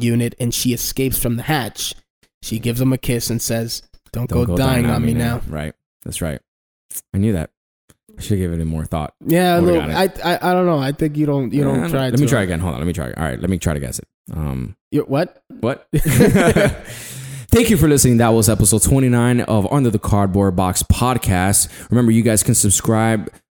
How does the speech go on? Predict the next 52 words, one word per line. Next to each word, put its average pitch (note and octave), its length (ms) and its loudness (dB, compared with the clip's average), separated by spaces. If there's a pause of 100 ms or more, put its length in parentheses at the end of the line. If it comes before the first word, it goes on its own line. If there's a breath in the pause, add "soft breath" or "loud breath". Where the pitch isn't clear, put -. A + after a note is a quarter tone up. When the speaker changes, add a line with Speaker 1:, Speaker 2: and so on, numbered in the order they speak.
(140)
Speaker 2:
on G2+ 260 2 (100)
iTunes. D3+ 760 2 (200)
Uh, F#2+ 160 0
just G#2 200 2
first - 360 0
search A2+ 200 2
for A2 160 2
us G#2 140 2
for G2 180 0 (120)
at F#2+ 340 0
Under C#3+ 160 2
the B2 80 4
Cardboard F#2+ 500 0
Box F#2+ 280 0
podcast, G#2 680 0
and F2+ 80 0
you E2+ 60 0
could - 140 -2
find F2 240 0
us E2 140 0
there. G2 180 2
We G2 80 2
come G2+ 160 2
out F#2+ 180 0
every C#3 260 0
Tuesday. E2+ 380 0
Sorry, F2 300 2
we F2 140 2
haven't G2+ 340 0
been G2 160 2
coming G2 280 0
out G2+ 280 0
for - 360 -2
the G#2 60 2
past F#2+ 360 0
few A2+ 140 2
weeks, C#3 440 2 (260 loud breath)
but G#2 320 0
I F#2+ 80 -2
promise A#2+ 460 2
we G2+ 80 2
will, F#2 340 2
uh, E2+ 400 0 (200)
try D3+ 180 4
our B2 80 2
best G#2+ 280 2
to G#2+ 60 2
come G2+ 180 2
out F#2 140 2
with F#2 160 -2
episode, G#2+ 600 2 (380 loud breath)
uh, E2 400 2